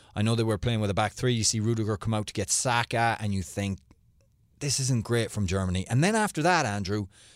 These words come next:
chances were limited. Now, Jordan Pickford's save was huge, um, to deny Timo Werner.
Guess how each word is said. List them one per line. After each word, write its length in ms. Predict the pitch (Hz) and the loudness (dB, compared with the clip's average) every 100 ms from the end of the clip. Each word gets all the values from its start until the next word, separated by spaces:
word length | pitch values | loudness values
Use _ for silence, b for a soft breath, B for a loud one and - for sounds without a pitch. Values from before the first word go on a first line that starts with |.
| b | b
chances 400 | - 160 180 165 | 0 2 2 0
were 140 | 123 127 | 4 4
limited. 340 | 135 117 95 | 4 2 0
Now, 140 | 113 120 | 2 4
Jordan 260 | 160 156 | 4 2
Pickford's 440 | 139 160 - 110 - | 0 0 0 -2 0
save 340 | 135 123 95 | 2 2 2
was 140 | 95 - - | -2 -4 0
huge, 440 | 120 92 78 - B B B B B - | 0 0 -8 -14 B B B B B -2
um, 200 | 98 95 | -2 0
to 140 | - | 0
deny 380 | 107 110 110 104 | 2 2 2 2
Timo 340 | 98 123 104 92 | 0 0 0 0
Werner. 400 | 95 92 101 | 0 0 0